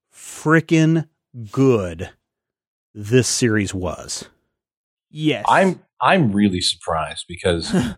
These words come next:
Speaker 3: I'm not a crime comic guy necessarily, unless it's like a crime will not pay and everybody dies.
Speaker 1: Yeah,
Speaker 3: in the
Speaker 1: yeah,
Speaker 3: end.
Speaker 1: yeah.
Speaker 3: But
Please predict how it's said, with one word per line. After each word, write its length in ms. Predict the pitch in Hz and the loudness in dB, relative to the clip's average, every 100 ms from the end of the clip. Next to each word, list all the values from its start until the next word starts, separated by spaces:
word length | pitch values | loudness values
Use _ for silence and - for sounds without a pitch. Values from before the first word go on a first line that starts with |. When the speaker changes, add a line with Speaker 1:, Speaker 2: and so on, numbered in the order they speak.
| _ _ _ _ _ | _ _ _ _ _
Speaker 3:
I'm 180 | 143 165 | 0 2
not 180 | 160 151 | 0 0
a 40 | |
crime 560 | - - 127 123 143 156 | -2 -4 0 0 0 -2
comic 460 | - 147 147 147 - | -4 -4 -4 -6 -4
guy 280 | 139 143 139 | -2 0 -2
necessarily, 840 | 139 - 131 - 127 135 131 131 | -4 -6 -6 -2 0 0 -2 -4
unless 280 | 107 104 - | -4 -6 -6
it's 100 | - | -8
like 140 | 95 | -8
a 60 | - | -6
crime 260 | - 104 101 | 0 2 2
will 140 | 98 | 0
not 240 | 92 92 - | 0 0 -2
pay 220 | 95 92 | -6 -4
and 80 | 90 | -4
everybody 240 | 87 85 | -6 -10
dies. 260 | 82 85 85 | -12 -10 -4
Speaker 1:
Yeah, 100 | 120 | -2
Speaker 3:
in 40 | 107 | 0
the 40 | 104 | -2
Speaker 1:
yeah, 40 | |
Speaker 3:
end. 80 | 104 | -4
Speaker 1:
yeah. 60 | |
Speaker 3:
But 100 | 104 | -8